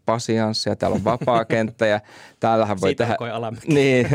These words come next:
Speaker 1: <laughs> täällä on tämmönen Paint, tällä mä voin piirtää hienoja juttuja. Ja sitten pikkuhiljaa, tota, ne koneet, ää, yleisty niinku sit ihmiset rupes hommaamaan niitä myös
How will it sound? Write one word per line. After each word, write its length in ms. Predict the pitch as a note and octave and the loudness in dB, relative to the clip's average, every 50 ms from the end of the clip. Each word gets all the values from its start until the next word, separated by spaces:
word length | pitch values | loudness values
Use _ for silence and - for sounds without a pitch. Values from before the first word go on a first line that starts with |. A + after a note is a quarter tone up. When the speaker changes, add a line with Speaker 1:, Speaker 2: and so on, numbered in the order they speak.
| C#3 - - | -2 -4 -6
Speaker 1:
<laughs> 220 | F3 - C3+ - | -10 -12 -10 -4
täällä 160 | - B2+ A#2 | -2 0 0
on 60 | A2 F#2 | 0 0
tämmönen 260 | A2 G2+ G2 F#2 - - | 0 0 0 0 0 -2
Paint, 420 | B2 B2 B2 A#2+ A#2 G#2 - - - - | 0 2 2 2 2 0 -2 -6 -6 -2
tällä 260 | G#2+ G#2+ G#2+ G#2 G2+ | 0 2 2 2 0
mä 300 | G2 F#2 D2+ F2+ G2 G2 | -2 -4 -4 -2 -2 0
voin 200 | G2 F#2+ G2 F#2 - | 0 0 -2 -2 -2
piirtää 320 | G#2+ G#2+ G#2 - - F#2+ | 0 0 0 0 0 -2
hienoja 460 | G2 G#2+ A2 A2 G#2+ G#2 G#2 G2 F#2+ G2 | -2 0 0 0 0 0 0 0 2 2
juttuja. 480 | A#2+ B2+ B2+ - - - A#2 A2+ A2 - - - - - - - - | 2 0 -2 -4 -4 0 0 0 0 -2 -6 -20 -20 -20 -20 -10 -4
Ja 80 | A#2+ A2 | -2 0
sitten 260 | B2+ B2 - - - | 0 0 0 -2 -2
pikkuhiljaa, 880 | - C3+ C3 - - A#2+ G#2 A2+ A2 G#2+ G2+ G2+ G2+ G2+ G2 G2 F#2+ - - _ _ _ - | 0 0 -2 0 0 0 2 2 2 2 4 2 2 2 2 2 0 -2 -4 _ _ _ -4
tota, 440 | - G2+ F#2+ - - G#2 G2 F#2+ - _ _ _ - | -2 -2 -2 0 0 0 0 0 -2 _ _ _ -6
ne 100 | G#2+ G2 | -4 -2
koneet, 640 | - A#2+ A#2 A2+ A2 G#2+ G#2 G2+ F#2+ - - _ _ _ - | 0 0 2 2 2 2 2 2 0 -2 -6 _ _ _ -6
ää, 400 | G2 F#2+ F#2 F#2 F#2 F#2 - - - | -2 -2 0 0 0 -2 -2 -4 -4
yleisty 540 | - G#2+ G#2+ G#2+ G2+ G2 F#2+ - - G2 F#2+ - - _ _ _ - | -2 0 2 2 2 2 0 -2 -4 -6 -6 -6 -10 _ _ _ -8
niinku 160 | - G2+ G2+ | -6 -4 -4
sit 140 | G2 G#2+ - | -2 -2 0
ihmiset 340 | B2 B2 B2+ B2 A#2 A#2+ - | 2 2 2 2 0 0 -2
rupes 260 | A2 G#2+ A#2+ A#2 - | -2 -2 -2 -2 -2
hommaamaan 500 | C3 B2 B2 B2 A#2+ A#2+ A#2 A#2 A#2 A#2 | -2 -2 0 0 0 0 0 0 -2 -2
niitä 260 | A#2 A#2 - - B2 A#2+ - - | -4 -6 -4 -4 -6 -8 -8 -6
myös 240 | - A#2+ A#2+ - - | -4 -4 -2 -4 -4